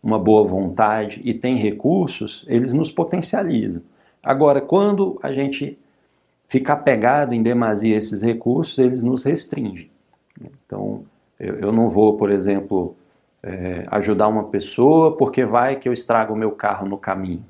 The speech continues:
E aí, como eu tô apegado demais ao carro, eu não, não vou me dispor a fazer isso, mesmo que eu pudesse, né? Então, é interessante a gente entender isso. As nossas conquistas, as nossas posses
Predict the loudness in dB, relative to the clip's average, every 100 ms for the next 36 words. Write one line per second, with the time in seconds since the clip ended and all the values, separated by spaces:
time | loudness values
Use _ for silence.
0 | -14 -8 -2 0 0 -2 -2 0 0 0
1 | 0 2 2 0 -4 -4 -6 -4 -6 -2
2 | 0 2 2 -2 -8 _ _ _ -10 -6
3 | -2 0 2 2 2 -2 -4 -2 0 0
4 | 0 -2 -2 -2 0 0 0 2 0 -2
5 | -2 -2 0 -2 -2 -2 -2 -2 -2 -4
6 | -10 -16 _ _ _ _ -14 -12 -8 -4
7 | -2 2 4 4 2 -4 0 0 0 -2
8 | -4 -2 -2 -2 -2 -2 -4 -4 -2 -4
9 | -6 -6 -6 -4 -2 -2 -4 -6 -4 -4
10 | -4 -6 -10 -4 2 4 4 -4 -10